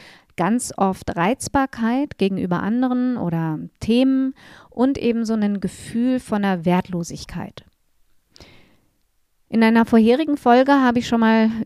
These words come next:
über die Risikofaktoren und auch das Anzeichen eines Burnouts gesprochen.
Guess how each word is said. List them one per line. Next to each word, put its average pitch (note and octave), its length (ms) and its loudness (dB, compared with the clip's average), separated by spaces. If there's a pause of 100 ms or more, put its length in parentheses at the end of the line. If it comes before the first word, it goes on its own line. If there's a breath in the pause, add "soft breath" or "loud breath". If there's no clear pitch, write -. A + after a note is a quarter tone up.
über G#3 160 2
die G#3 140 0
Risikofaktoren G#3+ 1200 2
und G3+ 160 -2
auch G3 100 -4
das G3+ 160 -4
Anzeichen F#3+ 1040 -2
eines F#3 280 -4
Burnouts F#3 760 -4 (300)
gesprochen. E3 680 -4